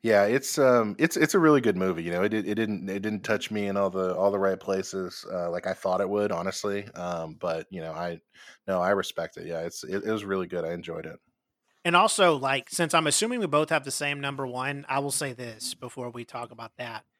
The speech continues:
Speaker 2: Uh, I, when I was hashing my list out on paper, I, I really thought about putting The Holdovers as number one.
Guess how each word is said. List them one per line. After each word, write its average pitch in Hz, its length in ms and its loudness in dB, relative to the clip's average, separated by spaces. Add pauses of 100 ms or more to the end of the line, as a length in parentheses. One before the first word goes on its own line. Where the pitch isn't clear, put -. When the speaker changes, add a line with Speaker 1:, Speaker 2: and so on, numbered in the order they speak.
(280)
Speaker 2:
Uh, 123 300 -4 (320)
I, 160 540 8 (100)
when 143 200 -2
I 143 180 6
was 156 340 0 (400)
hashing 151 480 4
my 131 140 0
list 131 340 -4
out 135 240 2
on 127 200 -4
paper, 147 560 -6 (840)
I, 131 120 -2 (260)
I 139 200 6 (220)
really 135 380 0
thought 123 240 -4
about 120 200 -6
putting 156 180 -8
The 139 60 -6
Holdovers 127 460 0
as 117 140 -6
number 120 240 -8
one. 139 340 -14